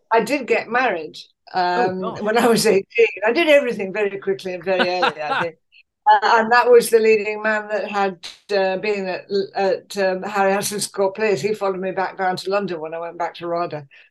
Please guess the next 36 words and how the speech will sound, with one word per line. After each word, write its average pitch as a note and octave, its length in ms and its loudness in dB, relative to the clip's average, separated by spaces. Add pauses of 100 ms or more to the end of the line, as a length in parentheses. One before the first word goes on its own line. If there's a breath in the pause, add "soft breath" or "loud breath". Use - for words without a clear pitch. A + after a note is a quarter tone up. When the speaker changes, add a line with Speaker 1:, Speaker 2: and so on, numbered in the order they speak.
Speaker 1:
And F#3 100 -8
we G#3+ 120 2
did G#3+ 420 2 (180)
get F#3 280 -4
married, E3 600 -6 (140)
as F3 180 -8
I E3+ 40 -8
say, E3+ 220 -8
when E3+ 160 -6
I E3+ 140 -6
was E3+ 260 -8
just - 320 -8
over F3+ 400 -4
eighteen, D3 480 -10
in D3 100 -12
fact. C#3+ 340 -12 (580 soft breath)
And, F#3+ 760 0
um, F#3+ 580 0 (120)
he C4 140 -4
was, B3 160 0
he A#3 220 0
became A#3 340 0
a A3 120 -4
writer. G#3+ 640 -6
He, G3 60 -8
he, G3 320 -6
and F#3 240 -8
sadly, G3 380 -4
he's F3 180 -4
dead G3 260 0
now. D3 340 -12
But, F3 220 -8 (420 loud breath)
uh, G3+ 280 0
that B3 340 0 (180)
became, A3 760 -2 (380)
that, A#3+ 560 -2